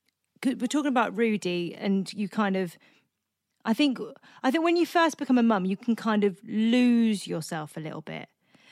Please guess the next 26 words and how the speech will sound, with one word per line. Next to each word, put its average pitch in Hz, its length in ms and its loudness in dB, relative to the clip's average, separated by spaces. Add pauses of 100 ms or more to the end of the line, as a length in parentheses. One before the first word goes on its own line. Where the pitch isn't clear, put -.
(340)
And, 202 500 0 (120)
and 226 140 0
I 240 100 4
think 269 240 -2
it 254 100 0
takes 240 340 -2
a 233 60 0
while 208 500 2
for - 360 -8
yourself 196 400 0
to - 40 -18
come 202 120 0
back. 220 200 2
And, 247 100 4
and, 240 280 2
and 226 160 2
for 233 80 2
me, 262 220 4
I 226 120 4
feel 233 220 0
like 190 340 0 (280)
I 214 100 2
get 214 240 -2
glimpse 226 360 0
of 233 100 2
it, 269 240 2